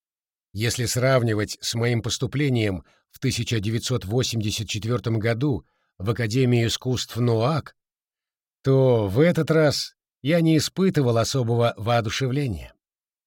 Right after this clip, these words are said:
В тысяча девятьсот восемьдесят четвертом году, получив письменное уведомление о зачислении,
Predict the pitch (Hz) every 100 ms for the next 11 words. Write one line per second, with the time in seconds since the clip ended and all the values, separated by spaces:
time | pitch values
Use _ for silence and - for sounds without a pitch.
0 | _ _ _ _ _ - 233 190 185 151
1 | 143 147 190 170 123 170 147 131 123 117
2 | - 117 139 151 120 113 117 117 165 -
3 | _ _ _ - 113 - 143 - - 175
4 | 139 127 123 117 131 127 123 127 156 147
5 | 120 110 113 110 120 123 - 175 143 120
6 | 101